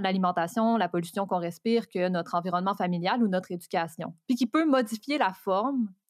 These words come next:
et donc la lisibilité et l'impact de notre séquence A D N sur notre vie. Ça a l'air compliqué, mais ça veut dire que notre environnement a un impact réel sur notre santé, en gros. Je vais vous mettre en lien dans les notes de l'épisode deux articles de journalistes scientifiques vraiment brillantes qui en parlent mieux que moi. D'ailleurs, je vous conseille vivement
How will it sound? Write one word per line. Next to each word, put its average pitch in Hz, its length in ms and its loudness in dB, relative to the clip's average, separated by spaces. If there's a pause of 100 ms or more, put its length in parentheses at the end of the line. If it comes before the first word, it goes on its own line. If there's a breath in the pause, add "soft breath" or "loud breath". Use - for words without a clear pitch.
et 196 80 0
donc 226 240 0
la 185 120 4
lisibilité 190 840 -2
et - 20 -2
l'impact 185 480 -2
de 190 80 0
notre 220 220 0
séquence 214 340 0
A 175 80 -2
D 170 100 -2
N 220 200 2
sur 240 180 -4
notre 185 240 2
vie. 160 240 -4 (1000 loud breath)
Ça 214 120 0
a 196 40 4
l'air 233 140 2
compliqué, 254 500 2
mais 220 120 2
ça 214 100 2
veut 196 80 4
dire 233 180 2
que 247 120 2
notre 214 240 0
environnement 196 400 2
a 214 140 0
un 180 120 -2
impact 190 420 -2
réel 190 400 0
sur 196 240 -2
notre 180 280 -2
santé, 156 400 -8 (120)
en 160 140 -8
gros. - 180 -16 (460 loud breath)
Je - 80 2
vais 214 60 6
vous 202 60 2
mettre 262 200 4
en 220 100 4
lien 214 200 4
dans 262 100 4
les 190 140 0
notes 214 140 2
de 208 40 2
l'épisode 185 420 0
deux 247 220 2
articles 233 380 0
de 208 100 2
journalistes 185 420 0
scientifiques 202 440 -2
vraiment 196 260 0
brillantes 214 400 2
qui - 80 -2
en 190 80 0
parlent 185 220 2
mieux 175 140 0
que - 60 -12
moi. 196 320 0
D'ailleurs, 220 280 2
je 220 80 -10
vous 214 60 -4
conseille 214 340 2
vivement 226 520 2